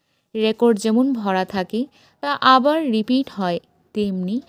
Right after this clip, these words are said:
আত্মার মধ্যেও সম্পূর্ণ পার্ট ভরা আছে। অত্যন্ত ওয়ান্ডারফুল কোনো ঘটনা ঘটলে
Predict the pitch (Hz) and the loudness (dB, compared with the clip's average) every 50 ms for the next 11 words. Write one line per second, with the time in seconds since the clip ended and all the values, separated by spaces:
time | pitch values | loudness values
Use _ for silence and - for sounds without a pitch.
0 | - - - - - - 254 262 262 269 - _ - 302 311 320 320 294 240 202 | -16 -20 -20 -14 -6 -2 0 0 0 0 -2 _ 0 0 2 2 2 0 0 -2
1 | 190 196 190 - - 277 262 202 170 175 202 - - - 262 254 254 254 247 294 | -2 -4 -6 -6 -4 -2 -2 -2 -4 -6 -10 -6 0 2 4 6 6 4 2 2
2 | 302 302 302 311 320 311 302 226 196 185 180 175 - - 196 185 185 180 180 180 | 0 0 0 0 0 -2 0 0 0 0 0 -2 -4 -4 -4 -2 0 0 0 0
3 | 175 - - 196 180 - _ _ _ _ _ _ _ - - - - - - 269 | -2 -4 -8 -8 -8 -10 _ _ _ _ _ _ _ -20 -20 -16 -6 -2 0 2
4 | 285 285 277 _ - 330 320 330 320 - 349 349 320 262 226 202 196 208 214 247 | 2 0 -2 _ -8 -6 -6 -4 -4 -2 -2 0 2 2 2 2 2 2 2 2
5 | 262 269 - - 285 285 277 285 285 277 294 285 247 220 214 185 180 220 226 240 | 0 0 -2 -4 -4 -2 -2 0 0 0 2 2 2 2 0 0 0 0 2 2
6 | 269 269 254 226 233 254 254 - 277 262 254 220 175 175 | 2 2 0 0 0 -2 -2 0 0 0 0 0 0 -4